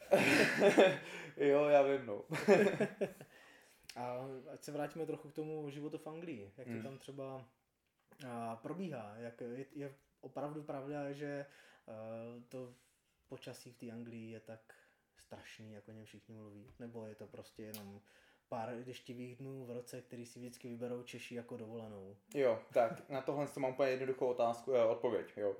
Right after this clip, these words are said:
Speaker 1: Ta Anglie, dle mého názoru musíš brát Anglii nebo Londýn. Já ko-, konkrétně jsem bydlel vlastně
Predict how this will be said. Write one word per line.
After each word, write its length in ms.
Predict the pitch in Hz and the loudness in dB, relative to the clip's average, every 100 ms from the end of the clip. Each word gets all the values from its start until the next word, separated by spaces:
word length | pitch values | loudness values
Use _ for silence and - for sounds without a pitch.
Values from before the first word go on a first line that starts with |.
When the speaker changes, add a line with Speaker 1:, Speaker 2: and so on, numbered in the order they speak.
| - | -6
Speaker 1:
Ta 380 | - 120 117 117 117 - | 4 8 10 10 8 2
Anglie, 640 | 123 139 147 156 160 160 - - | -2 0 6 6 6 0 -6 -14
dle 240 | 127 139 | 0 2
mého 180 | 160 170 | 4 4
názoru 480 | 151 131 131 139 143 | 4 4 4 4 4
musíš 300 | 135 151 135 | -2 -4 4
brát 220 | 143 139 | 6 6
Anglii 320 | 131 127 131 | 2 -2 0
nebo 200 | 139 131 | 2 4
Londýn. 400 | 131 120 107 95 101 - - | 4 4 0 -8 -12 -20 -4
Já 180 | 117 120 | 2 2
ko-, 420 | 139 135 - - | 4 0 0 -10
konkrétně 400 | - 135 139 135 | -6 0 2 2
jsem 200 | 131 143 | -4 -2
bydlel 420 | 139 139 135 135 | 2 6 6 6
vlastně 440 | 127 123 123 131 | 4 0 -2 -4